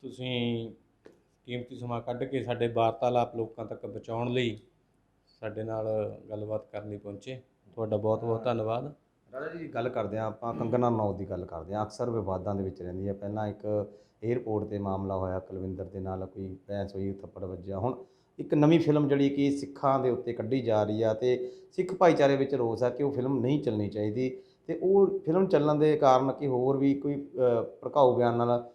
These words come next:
Speaker 2: ਕੋਈ ਮਾਹੌਲ ਖਰਾਬ ਹੋ ਸਕਦਾ। ਕਿਵੇਂ ਦੇਖਦੇ ਹੋ ਇਹ ਫਿਲਮ ਨੂੰ?
Speaker 1: ਦੇਖੋ, <clears throat> ਪਹਿਲਾਂ ਤਾਂ ਦੋ ਗੱਲਾਂ ਸਪਸ਼ਟ ਨੇ ਕਿ ਜਦੋਂ ਬੰਦਾ ਕੋਈ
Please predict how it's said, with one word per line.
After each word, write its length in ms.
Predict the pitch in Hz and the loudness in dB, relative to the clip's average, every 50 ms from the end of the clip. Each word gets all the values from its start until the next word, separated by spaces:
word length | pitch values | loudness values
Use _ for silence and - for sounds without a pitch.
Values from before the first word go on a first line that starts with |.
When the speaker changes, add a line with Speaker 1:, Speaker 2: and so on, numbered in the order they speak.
| _ _ _ _ | _ _ _ _
Speaker 2:
ਕੋਈ 120 | - 147 147 | -4 -2 0
ਮਾਹੌਲ 360 | 139 135 123 123 123 131 131 | 2 4 6 8 8 6 6
ਖਰਾਬ 320 | 131 - 123 113 107 101 | 4 4 2 4 4 2
ਹੋ 100 | 98 98 | 0 -2
ਸਕਦਾ। 240 | 98 98 90 90 98 | -4 -4 -6 -6 -4
ਕਿਵੇਂ 280 | 107 - 175 185 202 190 | -2 2 4 4 4 6
ਦੇਖਦੇ 260 | 175 151 123 110 110 | 4 4 2 0 -2
ਹੋ 40 | 117 | -4
ਇਹ 60 | 113 | -6
ਫਿਲਮ 180 | 117 113 107 113 | -6 -8 -12 -12
ਨੂੰ? 200 | 107 95 - - - _ - - | -12 -14 -16 -20 -20 _ -2 0
Speaker 1:
ਦੇਖੋ, 500 | 170 170 - 202 208 208 208 214 - - - - - 151 143 | 0 2 6 8 8 8 8 8 4 4 4 6 6 4 2
<clears throat> 480 | - - - - - _ _ _ _ - | 0 -4 -8 -14 -20 _ _ _ _ -2
ਪਹਿਲਾਂ 220 | 170 170 180 196 | 0 2 2 4
ਤਾਂ 120 | 196 208 202 | 4 4 4
ਦੋ 240 | 170 165 165 170 | 4 4 4 4
ਗੱਲਾਂ 260 | 160 175 175 180 180 175 | 4 4 4 4 4 2
ਸਪਸ਼ਟ 460 | 180 - - 147 139 139 139 - 156 | 0 -2 0 2 2 2 2 0 -2
ਨੇ 200 | 156 160 160 160 | -2 0 0 0
ਕਿ 420 | 165 160 - 175 185 185 185 185 | -2 -2 -2 0 2 4 4 4
ਜਦੋਂ 460 | 180 151 139 147 143 143 170 180 185 | 2 2 2 2 4 4 4 2 2
ਬੰਦਾ 460 | 165 151 151 143 135 151 156 160 160 156 | 2 0 0 2 4 6 8 8 8 6
ਕੋਈ 340 | 156 - 165 160 156 - | 4 2 0 0 -2 -2